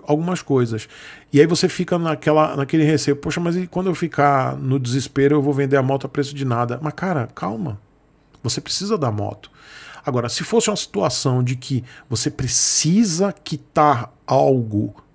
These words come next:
e tem que vender a moto pra você não perder outra coisa, aí sim, vende a moto, cara. Vende a moto pra você ter o bem maior que é o imóvel.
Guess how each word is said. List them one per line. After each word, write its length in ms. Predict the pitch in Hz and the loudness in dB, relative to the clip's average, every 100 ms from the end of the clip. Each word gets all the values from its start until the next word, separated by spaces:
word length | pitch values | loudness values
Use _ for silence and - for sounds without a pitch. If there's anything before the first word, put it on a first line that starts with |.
| - | -6
e 80 | |
tem 280 | 120 - 170 | -4 0 0
que 100 | - | 0
vender 260 | 147 143 135 | -2 0 2
a 60 | |
moto 240 | 127 127 - | 0 -2 -6
pra 80 | - | -6
você 120 | 139 | -2
não 120 | 123 | -2
perder 300 | 120 107 117 | 0 0 0
outra 180 | 117 98 | -2 -6
coisa, 500 | - 143 214 135 113 - - - - | -4 4 4 4 -2 -10 -20 -14 -4
aí 220 | 92 117 | -2 0
sim, 280 | - 190 123 | -2 -2 -2
vende 300 | 107 95 131 | 0 0 0
a 80 | |
moto, 400 | 190 139 135 143 | 0 0 0 -2
cara. 300 | - 87 92 104 _ _ _ _ _ _ | -6 -10 -10 -16 _ _ _ _ _ _
Vende 260 | 101 104 | -4 0
a 60 | 147 | 2
moto 360 | 143 139 180 - | 4 2 0 -4
pra 120 | 185 | -6
você 200 | 175 170 | -4 -6
ter 180 | - 156 | 0 0
o 60 | |
bem 320 | 139 131 170 175 | 2 0 0 -4
maior 400 | 170 180 143 170 | -4 0 2 0
que 340 | - - 202 | -4 -2 2
é 260 | 123 147 175 - - _ _ _ | 2 0 -4 -14 -20 _ _ _
o 80 | 240 | -2
imóvel. 580 | 233 147 165 165 98 | 2 4 4 4 0